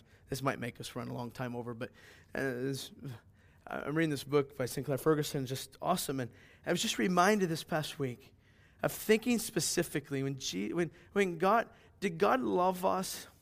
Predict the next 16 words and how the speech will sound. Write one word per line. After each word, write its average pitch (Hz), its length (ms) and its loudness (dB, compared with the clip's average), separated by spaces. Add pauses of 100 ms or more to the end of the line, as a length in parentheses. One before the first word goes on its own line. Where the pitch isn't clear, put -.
(560)
because 160 580 0
Jesus 156 400 -4
died 147 340 -2
for 160 260 -4
us? 160 380 -12 (840)
And 196 80 0
I - 20 2
think 254 140 2
that's 233 140 4
how 226 120 6
we 220 120 6
oftentimes 208 540 4
to 196 60 -4
think 220 240 -2
about 156 300 2
it, 120 100 -10